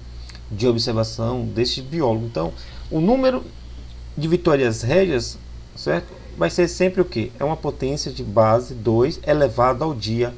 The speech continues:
certo? O dia, então, é o expoente. E o dia é o quê? É essa primeira coluna aqui, ó. Certo? Então, como é que eu vou representar isso daqui? Primeiro, se você, a gente pudesse escrever uma,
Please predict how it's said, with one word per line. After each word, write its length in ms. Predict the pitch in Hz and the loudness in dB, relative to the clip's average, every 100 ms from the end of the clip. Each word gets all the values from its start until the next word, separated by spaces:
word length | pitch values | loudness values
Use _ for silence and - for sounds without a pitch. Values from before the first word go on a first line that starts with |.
| - - - | -12 -16 -12
certo? 340 | - 135 175 - - - - - | 0 0 0 -8 -16 -16 -16 -8
O 100 | 139 | -6
dia, 260 | 120 123 202 | -2 0 2
então, 380 | 156 117 180 175 | 0 0 0 2
é 40 | |
o 100 | 175 | 2
expoente. 640 | 175 - 123 110 113 113 | 2 -2 0 0 0 0
E 60 | 208 | 0
o 60 | 208 | 0
dia 380 | 127 156 180 - | 0 2 2 2
é 160 | 156 | 0
o 60 | 175 | 0
quê? 320 | 170 131 135 - | -2 -2 -2 -2
É 100 | 135 | -2
essa 240 | 139 147 | -2 -8
primeira 380 | - 131 131 139 | -6 -6 -6 -6
coluna 340 | - 135 147 | -6 -6 -6
aqui, 280 | 156 - 101 | -8 -8 -6
ó. 60 | 98 - - - - - - - - - - - - | -8 -10 -16 -18 -18 -18 -18 -18 -18 -18 -16 -16 -12
Certo? 260 | - 139 175 - - - - - - - - - - - - - - - - - - - - - - - - - - - - - | -6 -6 -6 -14 -16 -18 -18 -18 -20 -18 -18 -16 -16 -16 -14 -14 -14 -14 -14 -14 -16 -16 -18 -18 -18 -18 -18 -18 -16 -16 -8 -6
Então, 440 | 165 208 208 - - - - - - - | 4 6 6 2 -8 -16 -16 -18 -18 -8
como 380 | - 247 233 196 | -4 -2 0 2
é 80 | 208 | 2
que 80 | |
eu 80 | 196 | 0
vou 140 | 175 180 | 0 2
representar 640 | 180 165 156 151 135 147 | 2 2 0 0 2 0
isso 160 | 147 151 | 0 -4
daqui? 360 | 151 - - - | -6 -6 -12 -4
Primeiro, 400 | - 196 165 104 - - - | 0 2 2 -2 -6 -14 -14
se 160 | - 226 | -10 -6
você, 260 | 262 - | -4 0
a 20 | 226 | 0
gente 160 | 202 | 0
pudesse 420 | - 156 127 123 | -4 -2 0 0
escrever 360 | 135 - 127 117 | -2 -2 0 2
uma, 360 | 120 113 104 | 2 0 0